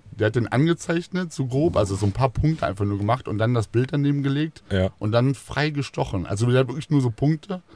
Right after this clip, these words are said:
Speaker 1: aber der hat zu mir so gesagt, bevor wir, ähm, angefangen haben, „So, wir gehen jetzt erstmal raus, eine rauchen.“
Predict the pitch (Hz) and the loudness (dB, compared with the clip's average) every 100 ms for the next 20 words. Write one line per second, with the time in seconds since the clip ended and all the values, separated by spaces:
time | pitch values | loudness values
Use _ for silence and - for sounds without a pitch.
0 | - - - 104 117 135 143 139 135 139 | -20 -20 -2 2 4 4 2 2 2 2
1 | 131 123 131 - 107 - 131 120 120 117 | 0 0 -2 -2 -8 -2 -2 2 4 6
2 | 107 107 107 107 120 135 135 127 123 107 | 4 0 0 -2 -2 -2 0 0 2 6
3 | 113 98 98 107 107 104 107 98 117 117 | 6 4 0 -2 -2 -4 -4 0 0 0
4 | 104 90 101 123 143 | -2 0 2 2 0